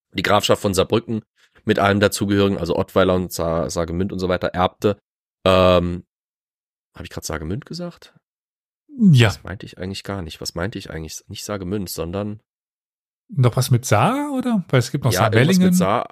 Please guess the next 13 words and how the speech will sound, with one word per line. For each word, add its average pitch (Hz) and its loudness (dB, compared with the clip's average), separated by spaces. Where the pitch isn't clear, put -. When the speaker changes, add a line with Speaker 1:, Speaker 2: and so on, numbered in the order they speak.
Speaker 1:
Saarwellingen, 120 2
danke, 101 -2
genau. 90 -6
Ähm, 92 4
ähm, 92 -2
erbte 107 0
sein 101 2
Bruder 110 2
tatsächlich 95 -2
die 92 -4
Herrschaft 90 -2
von 87 -8
Usingen. 85 -10